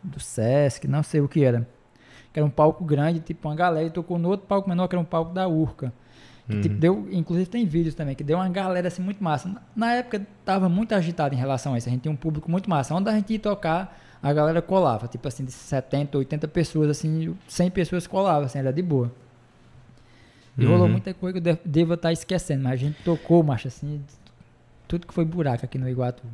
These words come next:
Speaker 2: Tô ligado.
Speaker 1: Era a banda da vez, né? <laughs>
Speaker 2: Vixe, tocar demais, velho.
Speaker 1: <laughs>
Speaker 2: Tocar demais, eu vi muita coisa.
Speaker 1: A gente não era
Speaker 2: Aí
Speaker 1: bom não, mas a gente tocava.
Speaker 2: Aí por que que acabou?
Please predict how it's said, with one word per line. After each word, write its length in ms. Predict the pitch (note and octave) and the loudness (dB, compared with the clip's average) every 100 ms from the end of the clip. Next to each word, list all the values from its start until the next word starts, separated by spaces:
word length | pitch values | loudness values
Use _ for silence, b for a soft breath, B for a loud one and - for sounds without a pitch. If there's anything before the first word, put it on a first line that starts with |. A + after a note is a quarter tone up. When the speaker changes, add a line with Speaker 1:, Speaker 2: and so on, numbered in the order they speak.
| - | -2
Speaker 2:
Tô 140 | - G#2 | 6 8
ligado. 240 | G#2+ G2+ | 10 10
Speaker 1:
Era 60 | D#3+ | 8
a 20 | |
banda 300 | D#3+ D#3 D#3+ | 6 2 0
da 160 | E3 F#3 | -2 -2
vez, 300 | C#3 B2+ A2+ | -2 -4 -4
né? 160 | C3 - D3+ | -6 -6 -6
<laughs> 160 | - - | -8 2
Speaker 2:
Vixe, 200 | C3+ G#2+ | 4 4
tocar 320 | - G2+ G#2 G2 | 6 6 8 8
demais, 380 | A2 A2 F#2+ F#2 | 10 8 8 6
velho. 260 | F2+ F2+ - C3 | 4 2 0 -10
Speaker 1:
<laughs> 120 | - | -2
Speaker 2:
Tocar 280 | - G2 G#2 | 0 4 6
demais, 240 | A2+ A#2 | 8 8
eu 60 | G#2+ | 10
vi 80 | A2 | 10
muita 240 | A2 A2+ | 8 6
coisa. 320 | - G#2+ F#2+ F#2+ B B B B B - | 6 8 6 4 B B B B B -6
Speaker 1:
A 20 | |
gente 160 | C3 D3 | -4 4
não 80 | |
era 100 | D#3+ | 8
Speaker 2:
Aí 120 | A#2+ C#3+ | 10 10
Speaker 1:
bom 140 | D#3 | 8
não, 200 | D#3+ D#3+ | 6 4
mas 140 | F3 | 4
a 40 | F3 | 2
gente 180 | F3 - | 2 2
tocava. 320 | G#3+ - C4+ | 0 4 6
Speaker 2:
Aí 40 | |
por 140 | - C#4 | 8 8
que 140 | B3 | 8
que 60 | A3 | 8
acabou? 540 | G#3+ F#3+ D3 B2 G2+ | 8 8 10 8 6